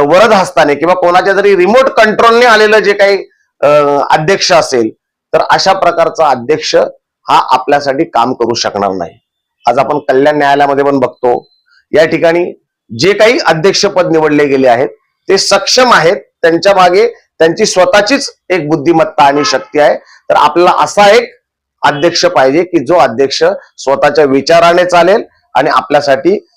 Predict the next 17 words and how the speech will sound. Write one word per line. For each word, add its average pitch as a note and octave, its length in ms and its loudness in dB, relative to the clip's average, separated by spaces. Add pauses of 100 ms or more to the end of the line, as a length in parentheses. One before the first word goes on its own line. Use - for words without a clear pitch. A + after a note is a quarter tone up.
(140)
एक C#3+ 140 -2
चांगल्या C#3+ 320 0
प्रकारे C3+ 420 0 (480)
त्या C3+ 80 2
ठिकाणी C3 440 0 (400)
न्याय C#3+ 280 2
व्यवस्था F3+ 560 2 (160)
चांगली E3+ 260 2
चालेल E3 440 0 (240)
अशा C#3 180 0
प्रकारचं D3 400 0
वातावरण D3 440 0
निर्मिती E3 380 0
करेल. F3+ 280 2 (340)
आणि E3+ 200 0
लवकरच G3 440 2
आपल्याला G#3 460 2